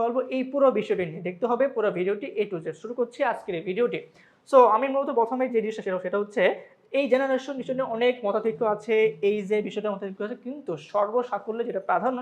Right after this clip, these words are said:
সেটা হচ্ছে আমেরিকার একটা সার্ভে এবং উইকিপিডিয়া, সেটা নিয়ে আমি কথা বলছি আজকের এই ভিডিওটি। এবং সেখানে মূলত আমি দেখাবো যে আসলে কোন জেনারেশনে এজ গ্যাপটা কেমন হয় এবং সেই জেনারেশনের মধ্যে কী কী ঘটনা ঘটেছে উল্লেখযোগ্য বিষয়গুলো নিয়ে আমি ডিসকাস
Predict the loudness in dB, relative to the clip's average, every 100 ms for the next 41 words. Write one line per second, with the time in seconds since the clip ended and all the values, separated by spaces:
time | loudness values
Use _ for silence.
0 | -6 -8 -6 -6 -6 -8 -10 -2 2 4
1 | 6 4 4 -10 -6 -6 -4 -2 0 0
2 | 4 4 2 -2 -14 -10 -2 0 0 0
3 | -2 -4 -6 -6 -4 -2 0 -2 -4 -4
4 | -2 -2 -2 -4 -10 _ -4 -2 -2 -2
5 | -2 0 0 0 2 2 2 0 0 0
6 | -2 -2 -4 -6 -8 -8 -6 -4 -6 -6
7 | -8 -8 -6 0 2 0 -2 -2 -2 -6
8 | -6 -6 -4 -2 -2 -2 -6 _ -4 -2
9 | -4 -6 0 0 0 -4 -10 _ 0 0
10 | 0 -2 -6 -6 -6 -8 -8 -12 -8 -6
11 | -4 -2 -2 -2 -4 -6 -10 -10 -4 -2
12 | -2 -4 -6 -6 -4 -4 -4 -4 -6 -8